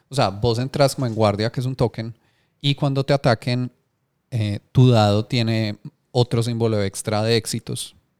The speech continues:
Entonces, si no estoy mal, en el dado de defensa hay escudos y hay una flecha que es como esquivar.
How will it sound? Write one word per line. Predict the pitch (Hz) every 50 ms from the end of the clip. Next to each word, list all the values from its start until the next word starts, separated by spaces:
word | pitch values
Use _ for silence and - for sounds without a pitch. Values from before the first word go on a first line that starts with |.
| _ _ _
Entonces, | _ - 117 107 110 110 117 -
si | - - - 156 143 - 131
no | 117 113
estoy | - 127 131
mal, | 131 127 127
en | 127 123
el | 120 110
dado | 107 101 104
de | 117
defensa | 117 - 107 104 - 110
hay | 117 120
escudos | 120 - - - 143 131 127 123 123 117 - - -
y | - 117
hay | 107 107
una | 110 113 113
flecha | - 131 123 110 - - 107 107
que | - 120
es | - -
como | 117 110
esquivar. | 104 - - 107 120 139 139 -